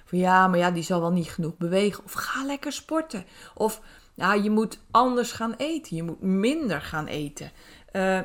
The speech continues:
noem maar op. Of, "Je moet sla gaan eten." Dat is ook zo'n, zo'n, ehm, algemeen begrip. Mensen die gaan werken aan hun gewicht, gaan standaard knagen op rauwe dingen.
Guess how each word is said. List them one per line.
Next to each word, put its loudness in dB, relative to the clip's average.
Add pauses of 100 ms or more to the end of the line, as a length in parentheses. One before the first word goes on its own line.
(160)
noem -2
maar 2
op. 2
Of, -4
"Je -2
moet 0
sla 0
gaan -2
eten." -8
Dat -2
is 0
ook 2
zo'n, -2 (560)
zo'n, 0 (440)
ehm, -2 (880)
algemeen 4
begrip. -4 (580)
Mensen -2
die 4 (380)
gaan 4
werken 4
aan 4
hun 6
gewicht, 0
gaan 0
standaard 0
knagen 2
op -8
rauwe 2
dingen. -2